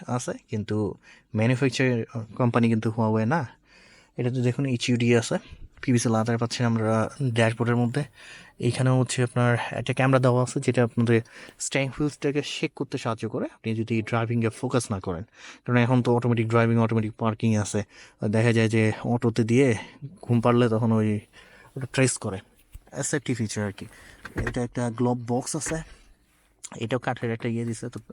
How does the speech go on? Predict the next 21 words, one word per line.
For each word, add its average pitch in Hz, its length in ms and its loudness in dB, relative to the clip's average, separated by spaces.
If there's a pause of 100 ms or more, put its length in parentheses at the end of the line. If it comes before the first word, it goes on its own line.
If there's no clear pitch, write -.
ওই 117 220 -2
কালার 120 320 0
আর 107 60 -2
এই 107 160 -2
কালার 120 220 -4
সব 120 240 -6
এক 123 180 -6
হয়ে 107 140 0
গেছে। 110 200 -6 (720)
তার 143 120 2
পাশাপাশি 180 400 -2
এই 170 40 0
সিস্টেমটা 143 600 -4 (120)
এখন 110 180 -6
চেক 104 260 -8 (300)
করতে 117 200 -8
হবে। 107 200 -2 (500)
এই 151 60 -4
সিস্টেমটাতে 180 840 -4 (180)
খুবই 226 300 -2
পরিচিত, 202 520 -4